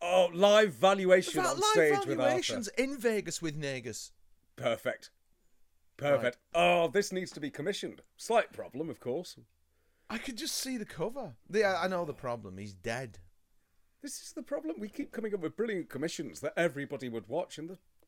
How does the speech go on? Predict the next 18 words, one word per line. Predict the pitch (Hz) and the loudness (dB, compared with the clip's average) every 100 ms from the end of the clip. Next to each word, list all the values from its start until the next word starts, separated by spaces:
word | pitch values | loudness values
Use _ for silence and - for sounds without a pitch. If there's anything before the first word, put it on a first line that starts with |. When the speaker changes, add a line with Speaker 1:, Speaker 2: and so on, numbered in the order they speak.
| _ - - | _ -20 -18
Speaker 1:
bloody | 269 247 | -10 -8
always | 202 143 107 - | -4 -4 -6 -8
dead. | 262 269 - - | -12 -10 -12 -18
It's | - - | -20 -16
disappointing, | - - - - 226 - - | -14 -14 -10 -10 -10 -12 -16
isn't | 131 | -8
Speaker 2:
Unless | 175 196 | -6 -6
Speaker 1:
it? | |
Speaker 2:
Johnny | - 170 156 | -4 -4 -4
Vegas | 135 143 151 120 - | -4 -4 -4 -6 -8
played | 120 101 98 | -8 -6 -6
Negus | 101 95 87 92 - | -8 -10 -10 -12 -6
in | 127 127 | -4 -4
Vegas. | 107 101 85 78 80 - - | -4 -6 -8 -14 -16 -18 -16
Speaker 1:
No, | 92 92 78 71 64 - | -10 -8 -8 -10 -14 -10
don't | 113 92 | -10 -6
want | 87 80 | -8 -8
that. | 64 | -18